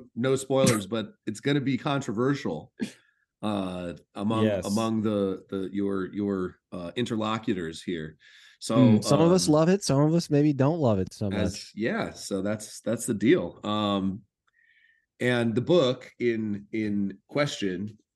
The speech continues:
Speaker 1: is British author Malcolm Lowry's nineteen forty-seven novel, Under the Volcano.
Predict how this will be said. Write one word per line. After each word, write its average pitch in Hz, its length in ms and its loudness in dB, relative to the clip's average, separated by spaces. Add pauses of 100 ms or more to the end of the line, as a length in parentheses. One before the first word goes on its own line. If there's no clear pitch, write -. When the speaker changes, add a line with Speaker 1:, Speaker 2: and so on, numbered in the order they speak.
(120)
Speaker 1:
is 98 760 -2 (300)
British 147 540 2 (100)
author 98 560 -6 (800)
Malcolm 113 380 -2
Lowry's 104 840 -2 (680)
nineteen 120 360 -2
forty-seven 113 640 0
novel, 90 520 -4 (1040)
Under 117 200 2
the 110 60 2
Volcano. 98 580 -2